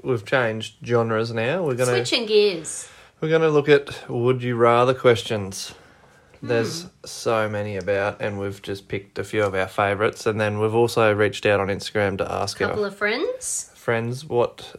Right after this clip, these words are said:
Speaker 1: they feel.
Speaker 2: Hmm.
Speaker 1: Um, so that'll be, we'll leave those
Speaker 2: To the
Speaker 1: friends
Speaker 2: end.
Speaker 1: ones at the end there, and we'll finish off with those. But these ones are just some that we've found, and yeah, thought they were pretty good.
Speaker 2: Yeah, so let's jump straight in, shall we? Um,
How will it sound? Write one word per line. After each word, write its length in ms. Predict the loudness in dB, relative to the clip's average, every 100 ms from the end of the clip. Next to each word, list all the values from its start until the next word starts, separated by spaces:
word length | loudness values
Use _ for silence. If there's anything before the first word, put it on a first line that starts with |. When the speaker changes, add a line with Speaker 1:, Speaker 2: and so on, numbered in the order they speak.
| -10
Speaker 1:
they 280 | -2 -2 -2
feel. 380 | -2 0 -2 -6 _ _ _ _ _ -14
Speaker 2:
Hmm. 420 | -10 -10 -10 -12 -16 -20 _ 4
Speaker 1:
Um, 240 | 4 4
so 140 | 2
that'll 240 | 4 6 6
be, 340 | 4 2 -2 -4
we'll 240 | 0 2
leave 200 | 4 4
those 540 | 4 2 2 -4 -12 -14 _ _
Speaker 2:
To 40 |
the 60 | -2
Speaker 1:
friends 320 | 2 2 2
Speaker 2:
end. 40 | 2
Speaker 1:
ones 320 | 2 0 -2
at 140 | -2
the 100 | 0
end 200 | 0 2
there, 280 | 2 2 -2 -8
and 100 | -8
we'll 120 | -8 -10 _ _ _
finish 360 | -8 -8 -4
off 140 | -4 -4
with 100 | -2
those. 280 | 0 0 0
But 220 | -2 2
these 240 | 0 2
ones 200 | 2 0
are 60 | -2
just 280 | -4 -6 -2
some 340 | -2 0 -2
that 160 | -4 -4
we've 180 | -6 -6
found, 360 | -8 -8 -8
and 160 | -12 -16 -16
yeah, 160 | -14 -14 -14 -8
thought 160 | -6
they 100 | -4
were 80 | -8
pretty 200 | -8 -8
good. 200 | -8 -8 -10 _ -6
Speaker 2:
Yeah, 140 | -4
so 120 | 0 2
let's 180 | 2
jump 240 | 4 4 4
straight 360 | 2 2 4
in, 160 | 2 0
shall 320 | 0 2 2
we? 240 | 2 0 -4 _ _ -20 -20 _ -20 _ _
Um, 480 | 4 6 4 2 -2